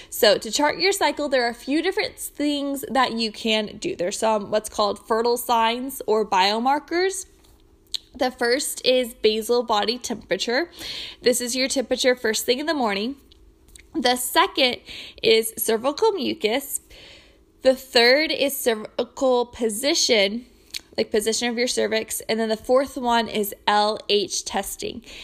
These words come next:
And L H stands for luteinizing hormone, and that's a hormone that you produce in your body right before ovulation. So cycle charting basically just involves around the fact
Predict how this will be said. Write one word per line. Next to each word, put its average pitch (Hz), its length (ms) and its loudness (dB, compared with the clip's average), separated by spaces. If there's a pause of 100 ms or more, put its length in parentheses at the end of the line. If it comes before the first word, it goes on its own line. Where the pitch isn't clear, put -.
(160)
And 226 280 0
L 220 280 4
H 226 260 2
stands 226 360 0
for 220 160 0
luteinizing 226 800 -2
hormone, 277 460 0
and - 120 -4
that's 220 200 -2
a 214 60 -2
hormone 220 520 -2
that 214 180 -2
you 202 400 -2 (500)
produce 214 600 0
in 214 140 -2
your 214 100 0
body 190 580 0 (100)
right 196 300 0
before 196 340 -2
ovulation. 170 640 -4 (1040)
So 262 200 0
cycle 311 400 2
charting 277 400 0
basically 277 480 -4
just 277 180 -4
involves 208 520 0
around 202 360 -2
the 208 80 -4
fact 202 460 -2